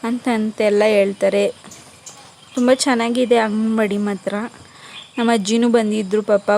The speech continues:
ಕೂತ್ಕೊಳ್ಳಿಲ್ವಲ್ಲ ಇವನು, ಅದಕ್ಕೆ. ಅಲ್ಲಿ ಜಾರುಗುಪ್ಪನೂ ಇದೆ, ಅದರಲ್ಲೂ ಜಾರ್ತಿದ್ರು ನಮ್ಮ ಮಕ್ಕಳು. ಒಂದು ಗಳಿಗೆ ಆಟ ಆಡಿಸ್ಕೊಂಡು ಹಾಗೆ ನೋಡಿಕೊಂಡು ನಾವೂನು <laughs>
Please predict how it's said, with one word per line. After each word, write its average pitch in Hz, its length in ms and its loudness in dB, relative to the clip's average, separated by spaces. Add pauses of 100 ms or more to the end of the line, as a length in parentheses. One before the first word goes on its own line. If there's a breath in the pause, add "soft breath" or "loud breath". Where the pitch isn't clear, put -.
ಕೂತ್ಕೊಳ್ಳಿಲ್ವಲ್ಲ 208 880 -2
ಇವನು, 196 300 0
ಅದಕ್ಕೆ. 190 480 -6 (1200)
ಅಲ್ಲಿ 233 160 0
ಜಾರುಗುಪ್ಪನೂ 214 760 -2
ಇದೆ, 202 260 -2 (560 loud breath)
ಅದರಲ್ಲೂ 220 420 2
ಜಾರ್ತಿದ್ರು 226 760 -2
ನಮ್ಮ 208 300 -4
ಮಕ್ಕಳು. 208 300 -4 (420 loud breath)
ಒಂದು 226 160 -2
ಗಳಿಗೆ 220 280 2
ಆಟ 214 280 0
ಆಡಿಸ್ಕೊಂಡು 214 800 0 (540 loud breath)
ಹಾಗೆ 226 440 2 (400)
ನೋಡಿಕೊಂಡು 233 580 -2 (140)
ನಾವೂನು 233 460 2 (840 loud breath)
<laughs> 247 500 0